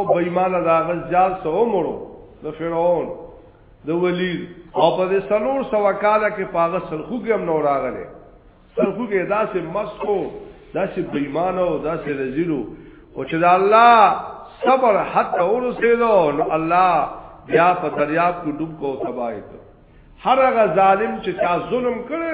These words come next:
دی، الله له مهلت ورکړي چې وکړه. خو یا سخت آخر کې بیا هغه نیسي او پرېږدي نه. داسې عمل یې اوس وکړي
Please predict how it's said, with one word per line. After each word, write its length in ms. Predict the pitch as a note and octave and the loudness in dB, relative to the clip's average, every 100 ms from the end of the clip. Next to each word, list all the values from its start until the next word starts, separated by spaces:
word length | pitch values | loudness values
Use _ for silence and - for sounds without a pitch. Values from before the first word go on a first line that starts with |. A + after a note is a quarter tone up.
| C4+ | -2
دی، 120 | G3 F3 | -2 -2
الله 280 | F3 F#3 G3 | -2 0 2
له 120 | G3 F3+ | 2 0
مهلت 300 | F#3 G3+ A3+ A3 | -2 0 -2 2
ورکړي 320 | B3+ F3 G3+ | 2 2 -4
چې 40 | A3 | 0
وکړه. 460 | B3 C4+ G#3+ F3 B2+ - - - - - - _ _ | 0 0 4 4 4 -4 -14 -18 -20 -20 -20 _ _
خو 100 | - | 2
یا 240 | E3+ A#3 B3 | 6 6 8
سخت 320 | - A#3 A3 | 8 8 8
آخر 300 | G3+ F#3 G3 - | 2 2 -2 0
کې 120 | E3+ | 2
بیا 200 | F3+ F3+ | 6 6
هغه 160 | E3 | 4
نیسي 400 | F#3 G#3 A#3 A#3+ B3 B3 | 0 -2 -2 0 -2 0
او 100 | D3+ | -2
پرېږدي 480 | - D3 D3 C#3+ C#3 | 0 -2 0 -2 -2
نه. 80 | B2+ A#2+ - - - - | -4 -6 -12 -20 -20 0
داسې 320 | - G#3 G#3+ | 6 6 6
عمل 340 | G#3 G3 G#3 C4+ | 4 4 4 4
یې 80 | B3+ | 4
اوس 160 | A3 F#3 | 4 2
وکړي 360 | F#3+ G#3 F#3+ | -2 -2 -6